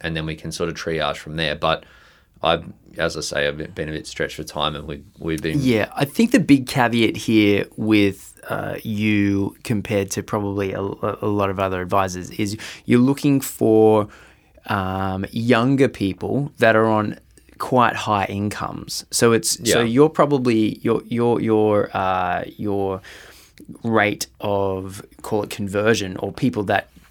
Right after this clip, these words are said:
Speaker 2: you think it's good to work with and they think it's good to work with you is probably, uh, lower than most,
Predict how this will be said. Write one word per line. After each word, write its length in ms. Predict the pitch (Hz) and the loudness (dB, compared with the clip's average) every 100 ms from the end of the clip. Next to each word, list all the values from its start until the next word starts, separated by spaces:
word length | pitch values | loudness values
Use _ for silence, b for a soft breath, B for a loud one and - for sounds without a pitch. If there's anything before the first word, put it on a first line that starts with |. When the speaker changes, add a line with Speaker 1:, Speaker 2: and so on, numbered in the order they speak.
| - | -14
Speaker 2:
you 240 | 127 117 113 | -2 0 0
think 320 | - 113 104 | -2 -4 -2
it's 140 | 95 | -4
good 260 | 107 113 104 | -2 0 0
to 100 | 104 | -2
work 400 | 101 107 113 - | 2 4 4 2
with 360 | - - - - | -4 -4 -8 -6
and 120 | 107 | -2
they 140 | 104 104 | 0 0
think 220 | 110 104 | -2 -4
it's 80 | 98 | -2
good 160 | 107 | -4
to 80 | - | -2
work 100 | 104 | -2
with 140 | 101 107 | -2 -2
you 160 | 104 B B B - | -2 B B B -8
is 100 | 110 | 0
probably, 680 | 123 123 113 110 107 104 B B B B - | 4 4 4 4 4 2 B B B B -8
uh, 240 | 98 98 | -4 -2
lower 440 | 117 113 117 131 123 | 0 4 6 6 4
than 240 | 107 101 | 2 0
most, 540 | 101 - 123 123 - | -2 -4 -6 -8 -12